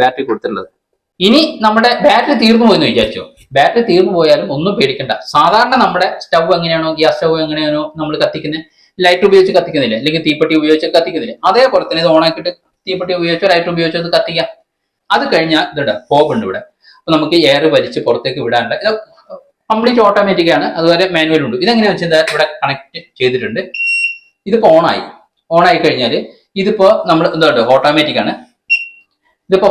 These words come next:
ഫസ്റ്റ് മോഡാണ്, ഫസ്റ്റ് മോഡ്. അപ്പൊ ഇതെന്തിനാ എങ്ങനെയാന്ന് വെച്ചാൽ നമ്മൾ ചിലപ്പോ അമ്മമാര് അല്ലെങ്കിൽ പാചകം ചെയ്യുന്ന സമയത്ത് നമ്മുടെ കയ്യിൽ മാവോ അല്ലെങ്കിൽ എണ്ണമയോ ഒക്കെ ഉണ്ടാവും. അപ്പൊ നമുക്ക് അതിൽ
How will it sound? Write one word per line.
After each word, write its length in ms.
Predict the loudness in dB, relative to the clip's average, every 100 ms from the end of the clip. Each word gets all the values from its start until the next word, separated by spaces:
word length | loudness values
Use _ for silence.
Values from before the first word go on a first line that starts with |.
| 2
ഫസ്റ്റ് 300 | -2 0 -2 -2 -6 -2
മോഡാണ്, 320 | 0 0 -4 -12 -16 -16 -16 -16 -16 -4
ഫസ്റ്റ് 220 | -4 0 0
മോഡ്. 120 | 2
അപ്പൊ 100 | 4 2
ഇതെന്തിനാ 320 | 2 2 4 2
എങ്ങനെയാന്ന് 260 | 2 2 2
വെച്ചാൽ 140 | 0 0
നമ്മൾ 160 | 2 2
ചിലപ്പോ 200 | 2 0
അമ്മമാര് 320 | 2 4 4 2
അല്ലെങ്കിൽ 220 | 0 0 0
പാചകം 280 | 2 0 0
ചെയ്യുന്ന 220 | 0 -2 -6
സമയത്ത് 240 | -8 -10 -12 _ _ 0
നമ്മുടെ 180 | 0 2
കയ്യിൽ 260 | 0 2 0 2
മാവോ 300 | 2 4 2 0
അല്ലെങ്കിൽ 220 | -2 0 0
എണ്ണമയോ 340 | 0 0 4 2
ഒക്കെ 120 | 0 -6
ഉണ്ടാവും. 200 | -6 -8 _ _ _
അപ്പൊ 120 | 2
നമുക്ക് 180 | 2 2
അതിൽ 120 | 2